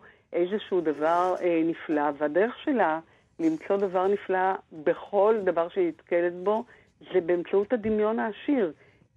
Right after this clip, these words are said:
כי היא מוצאת נסיכות ונסיכים ועולם רומנטי עתיר באהבות ובפונטזיה, גם בעץ, אה, שעל הדרך או באגם שהיא לאורכו הולכת. אה,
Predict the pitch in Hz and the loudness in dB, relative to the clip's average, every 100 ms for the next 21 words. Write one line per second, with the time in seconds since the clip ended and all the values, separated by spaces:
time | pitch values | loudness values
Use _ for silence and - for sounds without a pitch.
0 | - 208 233 220 - - 226 233 214 185 | -2 0 2 0 -4 0 2 2 0 -2
1 | - - - 220 - 202 165 - - - | -4 -4 -2 -2 0 0 0 -6 -6 0
2 | 214 240 175 165 160 160 - 165 170 196 | 2 0 2 2 2 -2 -2 0 2 2
3 | 226 180 175 175 190 214 - 214 202 202 | 2 2 2 0 0 0 -2 0 0 -2
4 | _ _ - 165 - 233 226 220 190 170 | _ _ -8 -8 -2 2 2 2 2 2
5 | 165 190 214 196 - 165 180 180 196 226 | 0 -2 -2 -4 -4 -6 -2 -2 -2 -2
6 | 220 220 - _ 160 170 202 240 240 247 | -2 -4 -14 _ -6 0 2 4 2 2
7 | 196 208 208 214 - - 214 196 185 175 | 2 4 4 4 -2 -2 2 4 4 4
8 | 170 160 _ _ - - 190 180 175 160 | 2 -4 _ _ -20 -4 0 2 2 4
9 | 190 208 214 208 - - 180 170 175 165 | 4 6 4 2 0 0 2 2 0 0
10 | 147 160 160 160 160 - 156 151 147 143 | 0 0 2 0 -2 -6 -2 0 0 -2
11 | _ _ - 170 160 151 - 160 156 143 | _ _ -2 2 2 0 0 2 4 2
12 | 131 - - _ _ _ _ _ _ _ | -2 -8 -16 _ _ _ _ _ _ _
13 | _ - 185 170 170 170 170 170 165 165 | _ -4 0 2 4 4 4 2 2 0